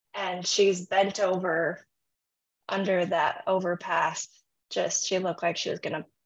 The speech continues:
pass out. And just capturing that moment of, moments like that where athletes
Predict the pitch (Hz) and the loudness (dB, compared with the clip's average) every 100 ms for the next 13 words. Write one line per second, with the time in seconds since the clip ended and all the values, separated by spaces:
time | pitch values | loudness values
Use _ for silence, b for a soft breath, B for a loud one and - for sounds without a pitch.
0 | _ - 190 - - 110 - - _ _ | _ -2 0 0 -2 0 0 -4 _ _
1 | - - - 92 - - - _ _ _ | -14 -6 -4 -2 -4 -8 -16 _ _ _
2 | _ _ _ - 226 220 - 240 240 - | _ _ _ 4 6 6 4 6 6 8
3 | 247 214 165 175 185 185 180 175 - 175 | 8 8 4 2 0 2 0 -2 0 4
4 | 175 185 - _ _ _ _ _ _ _ | 4 2 -10 _ _ _ _ _ _ _
5 | _ - 220 247 277 254 190 - - 180 | _ 2 8 10 10 8 2 2 6 8
6 | 160 - - - 180 175 170 165 170 - | 8 4 -4 -4 0 2 2 0 -2 -16
7 | _ _ _ _ _ _ _ _ - 208 | _ _ _ _ _ _ _ _ 4 4
8 | - 226 214 - - | 8 8 8 6 -6